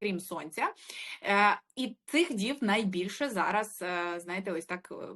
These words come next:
перевертає всередині. Фактично ви боретесь за справу свого життя, за реалізацію. Якщо виникло, е, стратегічне бажання в чомусь проявитись, щось вивчити, кудись піти,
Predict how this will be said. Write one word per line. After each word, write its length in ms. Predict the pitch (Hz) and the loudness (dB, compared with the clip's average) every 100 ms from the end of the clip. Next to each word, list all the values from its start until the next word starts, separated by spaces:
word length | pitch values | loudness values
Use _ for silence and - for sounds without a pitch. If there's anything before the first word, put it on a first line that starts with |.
| - | 2
перевертає 720 | 220 226 233 214 202 196 180 | 2 4 0 4 8 8 4
всередині. 720 | - 180 170 147 131 - - - - - | -4 -4 -2 -2 -6 -16 -20 -18 -16 -10
Фактично 580 | - 269 - 320 339 392 | 2 2 4 0 2 0
ви 80 | 330 | 2
боретесь 500 | 214 240 294 302 262 | 6 6 6 4 2
за 220 | 190 220 | 2 2
справу 460 | 214 - 262 262 254 | 2 4 6 6 6
свого 260 | 247 208 | -2 -2
життя, 380 | 208 208 190 147 | -2 -2 -2 -2
за 180 | 165 220 | 2 4
реалізацію. 760 | 262 240 233 185 175 - - 170 | 4 2 2 0 -4 -8 -2 0
Якщо 360 | 190 190 302 | 0 0 0
виникло, 840 | 233 240 285 330 339 302 320 320 - _ | 0 2 2 2 0 0 2 2 -2 _
е, 140 | 214 214 | -2 -2
стратегічне 760 | 196 220 247 214 240 233 - | -2 -6 -2 -2 -2 -4 -6
бажання 580 | 170 185 208 226 240 202 | -4 2 6 6 4 -2
в 100 | 185 | -2
чомусь 300 | - 262 262 | -2 -2 -2
проявитись, 640 | - 226 220 190 175 170 - | -2 0 2 2 0 -4 -8
щось 340 | - 240 240 | -4 -4 -2
вивчити, 460 | 202 196 190 185 196 | 0 0 0 -6 -4
кудись 360 | 214 208 196 | 0 0 0
піти, 420 | - 196 214 269 | -2 -2 0 0